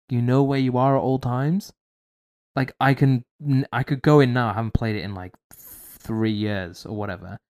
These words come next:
I could go there. You put me there now, I could find my way around, like, super easy. But you t-, try and get me to walk around anywhere in Valhalla, and I'd be like, "I don't know where I am." <laughs> Like, help.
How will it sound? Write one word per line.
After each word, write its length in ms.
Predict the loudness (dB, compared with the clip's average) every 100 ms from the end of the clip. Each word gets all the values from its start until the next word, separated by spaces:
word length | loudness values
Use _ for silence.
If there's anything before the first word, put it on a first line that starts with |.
| _ -8
I 80 | -6
could 160 | -4
go 200 | 2 2
there. 100 | 2 -2
You 180 | -2 0
put 160 | 0
me 100 | 0
there 160 | -2 -2
now, 300 | -2 -4 -4
I 100 | -6
could 160 | -8 -8
find 260 | -6 -4 -4
my 80 |
way 160 | -6 -8
around, 300 | -8 -8 -10
like, 160 | -14 -12
super 320 | -10 -8 -8
easy. 320 | -8 -12 -18 _ _ _ _ _ 0
But 160 | 2
you 180 | 2 0
t-, 60 | 0 -8 _ -4
try 220 | -2 0
and 200 | -2 -4
get 160 | -4
me 100 | -6 -6
to 120 | -6
walk 340 | -2 -2 0
around 240 | -2 -4 -4
anywhere 460 | -4 -4 -4 -4
in 80 | -6
Valhalla, 480 | -6 -6 -4 -4 -6
and 100 | -8
I'd 140 | -8
be 100 | -8
like, 160 | -6 -4
"I 80 | -2
don't 180 | -2 -4
know 80 | -6
where 180 | -8 -10
I 100 | -4
am." 60 | -2 -2 -12 _ -6 -6
<laughs> 0 | -6
Like, 180 | -6 0
help. 300 | 4 4